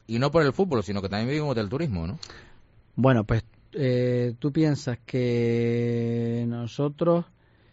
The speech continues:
Speaker 2: teníamos, cuando visitamos la primera vez en Norwich, eh,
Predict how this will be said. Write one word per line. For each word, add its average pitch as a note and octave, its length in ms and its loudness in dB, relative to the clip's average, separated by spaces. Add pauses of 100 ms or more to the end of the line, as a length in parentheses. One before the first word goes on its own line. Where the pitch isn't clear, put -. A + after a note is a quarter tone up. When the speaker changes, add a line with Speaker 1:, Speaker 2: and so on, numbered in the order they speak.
(420)
Speaker 2:
teníamos, C#3+ 560 2
cuando B2 460 -2
visitamos C3 600 -2
la C3 100 0
primera C3 420 -2
vez B2+ 440 0 (120)
en A#2+ 140 -2
Norwich, D3+ 460 0 (840)
eh, G#2+ 920 2